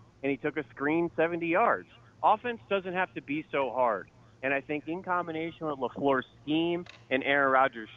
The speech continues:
trust in some of these young people outside of Davante Adams and Aaron Jones, and we'll see, you know, what some of these young guys can provide. But trusting these guys to make big plays, I think, will take pressure off of Aaron Rodgers.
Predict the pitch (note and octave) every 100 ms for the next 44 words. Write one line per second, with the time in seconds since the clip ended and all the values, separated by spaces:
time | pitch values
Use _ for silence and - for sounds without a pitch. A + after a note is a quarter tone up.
0 | - D#3+ F#3 G3 - A#2 A#2+ A#2 A2 G#2
1 | A2 A2 B2 A2+ A2+ G#2 - - - C3
2 | B2 - A#2+ A#2+ A#2 A2 G#2 A#2 A2 A2
3 | A2+ A2+ A2+ G#2 G#2+ A2+ G#2+ G#2 B2 B2
4 | A2+ A2 - - - A#2 A2 - A#2+ A#2
5 | A2 A2+ - A#2+ A2 A2 G#2 A#2+ A2+ A2
6 | A2 B2 A2 G#2 A2+ E3+ A2+ G2 - -
7 | - B2 - E3 - F3 D#3+ D3 A#2+ C#3+
8 | C#3 C3+ - A#2+ B2+ C3+ - C#3 C3+ -
9 | C#3 F3 C#3 F#2+ - - - - C3 C#3
10 | C#3+ C3+ C3 - D3 - C#3+ D3 - D#3
11 | D#3 - C#3 C3+ C3 A2+ A#2 C#3 D#3+